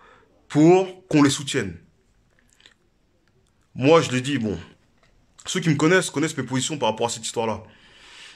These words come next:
Moi, je suis quelqu'un qui essaye malgré tout de trouver des solutions pour qu'on soit au minimum, qu'on arrive en fait à, à, à, à, à ne pas créer la division entre nous. Ce qui fait que j'évite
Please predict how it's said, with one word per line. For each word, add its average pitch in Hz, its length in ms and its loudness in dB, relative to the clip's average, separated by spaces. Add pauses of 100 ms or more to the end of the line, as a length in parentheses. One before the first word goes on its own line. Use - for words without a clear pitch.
(100)
Moi, 160 240 2
je 170 60 -4
suis - 100 -10
quelqu'un 151 520 0 (240)
qui 131 100 -2
essaye 156 240 -2
malgré 135 400 0
tout 135 220 -6 (540)
de 123 80 -2
trouver 135 240 -2
des 131 80 0
solutions 151 580 -6 (240)
pour 135 140 -8
qu'on 143 120 0
soit 160 480 -2 (260)
au 131 320 2 (1300)
minimum, 175 800 2 (100)
qu'on 143 160 2
arrive 151 220 2
en 143 60 -2
fait 151 240 -6
à, 117 220 0 (380)
à, 110 100 -2
à, - 480 -2
à, - 200 -6
à 135 60 -2
ne 139 60 -6
pas 185 160 0
créer 190 220 -4
la 131 80 -2
division 135 500 -10
entre 127 200 -14
nous. 110 180 -8 (720)
Ce - 100 -18
qui 165 100 -6
fait 214 160 -4
que 160 60 -8
j'évite 147 640 -6